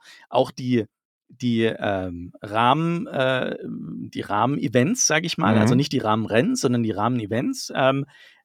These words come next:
Speaker 1: sind hauptsächlich auf der Startzielgeraden und dann eben in der ersten Kurve und, äh, fahren dann eben über die Boxengasse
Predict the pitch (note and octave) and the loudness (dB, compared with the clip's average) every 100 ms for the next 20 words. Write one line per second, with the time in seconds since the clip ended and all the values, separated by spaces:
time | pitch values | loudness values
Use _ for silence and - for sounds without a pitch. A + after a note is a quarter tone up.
0 | - D3+ F#3 - D3 D#3 F3+ B2 C#3 - | -18 -18 -18 -12 -2 2 2 2 0 -2
1 | D#3+ D3+ C#3+ - C#3+ C#3+ C#3 - A#2+ - | -6 -6 -6 -4 -4 -2 -4 -2 -2 -2
2 | D#3 E3+ B2 B2 C3+ C3+ A#2+ A#2+ A#2+ C#3+ | -2 -2 2 2 2 -4 -4 -2 0 0
3 | B2 C3 - A#2+ A2+ A2 A#2+ - A2+ A#2+ | 0 0 -2 2 2 2 -4 -6 -2 0
4 | B2 A2+ G#2+ _ - _ _ - A2 G#2+ | 2 0 -2 _ -20 _ _ -4 -2 -2
5 | G#2+ - G#2+ G#2+ - A#2 A#2 A#2+ A2 A#2 | -4 0 2 0 0 0 2 2 2 0
6 | - A2 A2+ - A#2+ G#2 G#2+ - - A2 | -4 -6 -6 -4 -4 -4 -4 -4 -4 -2
7 | G#2 - G#2 | -2 -2 -4